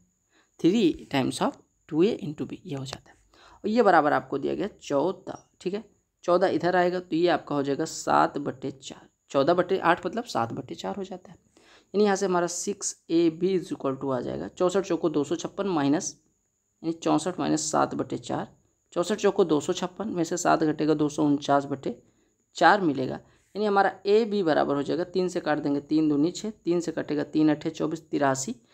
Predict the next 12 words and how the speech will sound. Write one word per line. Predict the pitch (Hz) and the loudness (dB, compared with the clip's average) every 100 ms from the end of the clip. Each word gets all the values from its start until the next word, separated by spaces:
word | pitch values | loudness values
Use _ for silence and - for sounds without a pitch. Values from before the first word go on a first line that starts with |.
| _ _ | _ _
यानी | 185 190 - _ 190 | -6 -6 -12 _ 0
ये | |
हो | 180 | 2
जाएगा | 156 147 160 | 2 2 2
ए | 170 | 2
बी | 196 | 4
बराबर | 170 143 170 | 2 2 -2
तिरासी | - 147 135 131 | -4 -2 -2 -2
बट्टे | 151 143 - - | -6 -6 -10 -16
आठ, | - - - _ _ _ _ _ _ - | -20 -20 -20 _ _ _ _ _ _ -18
ठीक | |
है। | 180 | -16